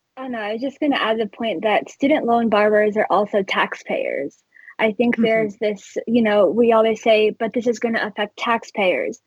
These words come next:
Speaker 1: But student loan borrowers are taxpayers too, and they're paying for other programs that might not necessarily be impacting them in that moment. But that's just something else that I wanted to throw out there that I think is important to mention.
Speaker 2: Great minds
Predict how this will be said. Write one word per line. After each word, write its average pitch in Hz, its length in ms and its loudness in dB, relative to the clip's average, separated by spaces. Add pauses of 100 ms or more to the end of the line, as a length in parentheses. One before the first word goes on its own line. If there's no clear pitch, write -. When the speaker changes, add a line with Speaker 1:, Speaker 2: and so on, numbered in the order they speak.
(300)
Speaker 1:
But 226 140 0
student 226 320 0
loan 214 200 -2
borrowers 190 420 0
are 190 100 -4
taxpayers 190 680 -4
too, 220 320 -2
and 214 160 -6
they're 208 160 0
paying 208 340 -2
for - 160 -2
other 220 220 0
programs 254 640 0
that 214 260 0 (280)
might 240 180 0
not 233 220 -2
necessarily 214 760 -2
be 208 320 -6
impacting 208 460 -4
them 196 180 -6
in 196 80 -6
that 185 180 -4
moment. 220 480 -4
But 190 260 0 (380)
that's 202 280 -2
just - 360 -4 (500)
something 196 340 0
else 185 180 -4
that 196 100 -4
I 180 60 -2
wanted 180 260 -8
to 185 80 -10
throw 180 160 -4
out 156 220 -6
there 113 220 -8
that 127 120 -4
I 175 80 -4
think 180 200 -6
is 175 100 -6
important - 420 -8
to 202 80 -10
mention. - 480 -8 (1300)
Speaker 2:
Great 185 180 4
minds 165 320 0